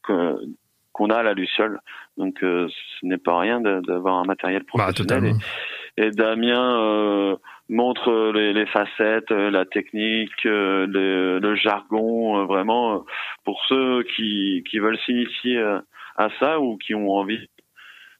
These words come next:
Speaker 1: de bifurquer professionnellement ou même, euh, pour, pour soi. C'est vraiment très intéressant.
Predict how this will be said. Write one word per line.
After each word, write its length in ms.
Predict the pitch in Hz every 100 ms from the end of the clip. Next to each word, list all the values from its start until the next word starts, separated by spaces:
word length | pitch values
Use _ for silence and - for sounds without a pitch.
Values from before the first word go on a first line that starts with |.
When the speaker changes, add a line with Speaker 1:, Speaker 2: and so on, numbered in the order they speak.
| _
Speaker 1:
de 120 | 101
bifurquer 680 | 92 120 120 123 110 - 120
professionnellement 920 | - 107 104 - 98 98 101 107 110
ou 40 | 98
même, 280 | 95 90 85
euh, 120 | 76 - - - _ _ -
pour, 160 | - _
pour 200 | - - -
soi. 200 | 190 - _ - - - - - -
C'est 60 |
vraiment 280 | - 104 120
très 180 | 117 107
intéressant. 560 | 101 98 95 90 98